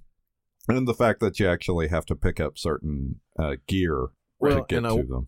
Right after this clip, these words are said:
Speaker 2: wanna give Nimp's point as to why it made his number three. He said, "God of War takes on a fairly different story beat than I,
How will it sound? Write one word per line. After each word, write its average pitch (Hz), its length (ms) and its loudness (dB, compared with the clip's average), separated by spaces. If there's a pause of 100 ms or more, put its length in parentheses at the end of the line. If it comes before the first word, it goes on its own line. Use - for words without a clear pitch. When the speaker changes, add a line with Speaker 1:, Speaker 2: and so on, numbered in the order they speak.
Speaker 2:
wanna 135 240 0
give 104 280 2
Nimp's 107 360 -2
point 90 280 0
as 87 180 0
to 90 80 0
why 87 300 2
it 76 80 -6
made 85 300 -2
his 85 260 -4
number 78 240 -2
three. 85 360 -2
He 80 60 -2
said, 82 240 -4
"God 104 200 2
of 104 60 2
War 98 180 2
takes 98 280 -4
on 87 80 -2
a 85 40 -4
fairly 107 320 2
different 98 320 -4
story 175 320 0
beat 104 240 -2
than 92 120 -4
I, 90 160 -2